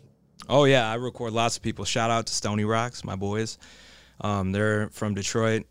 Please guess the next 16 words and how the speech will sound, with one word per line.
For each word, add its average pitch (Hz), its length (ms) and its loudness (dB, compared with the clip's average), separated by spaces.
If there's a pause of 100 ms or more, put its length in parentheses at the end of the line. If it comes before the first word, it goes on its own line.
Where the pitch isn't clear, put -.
We 101 120 -4
got 101 180 -2
Chase, 107 360 0
Mike 101 300 -2
Goods. 107 520 -2 (680)
Uh, 90 200 -4
Chase 104 260 -2
Dope 104 220 -2
and 98 80 -2
Mike 95 200 -2
Goods, 95 300 -4 (100)
they - 180 -6
come 101 400 -4 (160)
basically 107 420 0
every 98 200 -2
Sunday 98 500 -2